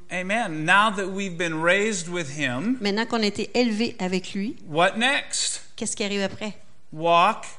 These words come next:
Speaker 1: in newness of life.
Speaker 2: Marcher dans la nouveauté de vie.
Speaker 1: Amen. And we're gonna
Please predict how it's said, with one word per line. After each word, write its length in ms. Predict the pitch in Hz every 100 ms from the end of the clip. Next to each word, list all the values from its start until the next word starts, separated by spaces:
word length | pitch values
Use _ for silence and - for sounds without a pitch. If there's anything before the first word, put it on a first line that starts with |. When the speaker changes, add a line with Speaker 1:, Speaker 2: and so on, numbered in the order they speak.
| - -
Speaker 1:
in 220 | 185 196 180
newness 680 | 165 143 147 214 - - - -
of 140 | 220
life. 440 | 233 262 285 196 -
Speaker 2:
Marcher 340 | 190 185 220
dans 200 | 214 190
la 140 | 185 175
nouveauté 440 | 180 196 208 240
de 100 | 208
vie. 300 | 202 185 - - -
Speaker 1:
Amen. 460 | 185 226 247 277 - - - - - - -
And 80 | 175
we're 160 | 202 226
gonna 400 | 226 214 202